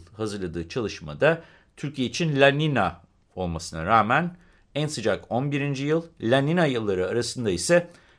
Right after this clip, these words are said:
en sıcak yıl olduğu <clears throat> kayıtlara geçti.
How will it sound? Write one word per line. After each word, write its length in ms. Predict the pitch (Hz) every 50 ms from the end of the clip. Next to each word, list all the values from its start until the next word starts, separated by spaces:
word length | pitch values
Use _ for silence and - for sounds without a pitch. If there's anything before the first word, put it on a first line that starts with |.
| _ _ _ -
en 240 | 156 185 202 196 143
sıcak 500 | - - - 117 123 135 139 135 - 117
yıl 200 | 120 139 135 -
olduğu 640 | - 95 92 87 92 147 180 190 190 - - - _ - - 190 151 - - - - _
<clears throat> 540 | _ _ _ _ _ _ _ _ - 107
kayıtlara 400 | - 131 113 95 - - 110 123
geçti. 400 | 135 110 104 90 - - 78 -